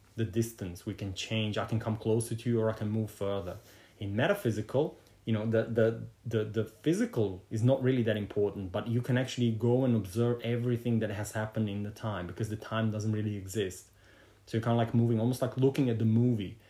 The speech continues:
Um, so when you buy, let's say you get the movie on D V D, the whole movie already exists on the D V D. So you can actually open it up on your computer and just watch from the end,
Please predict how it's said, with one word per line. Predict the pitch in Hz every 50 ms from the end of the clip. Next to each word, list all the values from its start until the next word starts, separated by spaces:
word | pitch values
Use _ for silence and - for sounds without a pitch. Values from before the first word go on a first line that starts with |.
| - - - - _ _ _ _ _ -
Um, | 101 98 95 95 95 98 - - _ _ _ _ _ _ _ _ _ _ _ _ _ - -
so | - 123
when | 117 117 117
you | 113
buy, | 110 117 110 110 107 107 110 - -
let's | 113 113 113
say | - 120 110 110 110 107 - - -
you | 113 98 98 107 110 98 98
get | - 110 107 -
the | 110
movie | 107 107 110 110 107 110 98
on | 98 98
D | 95 107 104
V | 95 95 92
D, | 87 117 127 110 - - - _ _ -
the | 117 104
whole | 90 92 131 139 139 139
movie | 127 120 123 131 127 117 110
already | - 113 117 123 123 120 107 110
exists | 107 95 95 92 95 131 139 139 - -
on | 104 98
the | 95
D | 90 90 95 92
V | 92 90 87
D. | 85 92 92 90 85 - - - - - - -
So | - 113
you | 113 113
can | - 120
actually | 120 120 - - 113 110 110 110 113 -
open | - 127 123 - 127 123
it | 123
up | 123 123
on | 120 120
your | 120 113
computer | - 110 110 - 139 156 160
and | 131 113
just | 139 120 -
watch | 120 123 123 120 -
from | - - - 185 175 170
the | 151 135 113
end, | 107 107 110 113 113 110 101